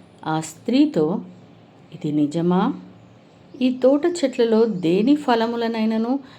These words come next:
మీరు తినకూడదని దేవుడు చెప్పెనా?" అని అడిగాను. అందుకు స్త్రీ, "ఈ తోట చెట్ల ఫలములను మేము తినవచ్చును. అయితే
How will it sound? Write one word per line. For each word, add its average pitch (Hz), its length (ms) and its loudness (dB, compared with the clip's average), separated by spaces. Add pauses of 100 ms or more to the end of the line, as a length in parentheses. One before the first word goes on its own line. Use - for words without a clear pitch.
(160)
మీరు 180 300 4
తినకూడదని 240 840 0
దేవుడు 165 340 0
చెప్పెనా?" 185 720 -2 (360)
అని 311 180 2
అడిగాను. 143 380 -2 (600)
అందుకు 311 380 0
స్త్రీ, 165 520 -6 (800)
"ఈ 226 100 -4
తోట 254 320 2 (220)
చెట్ల 254 260 -2
ఫలములను 214 760 0
మేము 185 260 0
తినవచ్చును. 175 840 -2 (600)
అయితే 180 480 -4